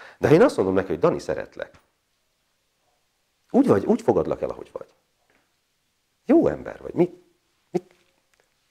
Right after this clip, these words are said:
Nem fog megütni. És szerintem ugyanígy van a, az ember belső tulajdonságaival is, meg az emlékeivel is. Ha lenyomom a tudattalamba,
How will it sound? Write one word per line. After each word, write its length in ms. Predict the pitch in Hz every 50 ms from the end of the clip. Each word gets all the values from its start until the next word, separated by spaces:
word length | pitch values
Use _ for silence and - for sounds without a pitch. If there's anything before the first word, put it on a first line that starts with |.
| _ _ _ _ _
Nem 200 | - 370 403 -
fog 180 | - 127 110 110
megütni. 680 | 110 113 107 110 110 104 - 120 113 95 - - - _ _ _ _ _ _ _ - - -
És 140 | - 139 139
szerintem 400 | - 185 180 180 180 202 202 233
ugyanígy 400 | 254 226 170 139 147 143 131 135
van 240 | 151 160 160 160 156
a, 360 | - - - 139 139 135 -
az 80 | 143 139
ember 360 | 139 170 170 170 180 175 175
belső 440 | - 220 208 160 131 - - 117 104
tulajdonságaival 1040 | - - 107 104 98 92 87 95 87 80 - - 90 82 78 85 87 85 85 92
is, 100 | 98 98
meg 160 | - 131 135 147
az 120 | 160 -
emlékeivel 680 | 196 208 175 131 107 95 - - 90 76 73 73 71 60
is. 220 | - - - - _ - - - -
Ha 100 | - 113
lenyomom 360 | 135 190 233 240 180 139 117
a 80 | 104 92
tudattalamba, 960 | - 135 139 160 170 165 - - 180 180 185 180 180 185 202 202 208 208